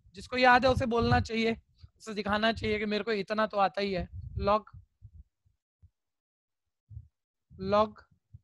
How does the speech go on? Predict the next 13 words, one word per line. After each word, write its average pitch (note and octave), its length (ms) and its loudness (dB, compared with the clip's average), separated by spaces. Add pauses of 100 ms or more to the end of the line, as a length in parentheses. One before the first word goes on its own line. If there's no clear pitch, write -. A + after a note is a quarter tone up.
(260)
mod G3+ 300 -2
of G#3+ 140 2 (800)
cos G#3+ 220 2
sec A#3+ 200 -4
x A#3+ 200 -2 (160)
minus G#3 400 2
cot G3+ 260 -2
x G3+ 160 -10
plus G#3+ 240 -10
c। - 140 -10 (1120)
ठीक G3+ 220 -10
है A3 100 0
भैया, A#3 280 0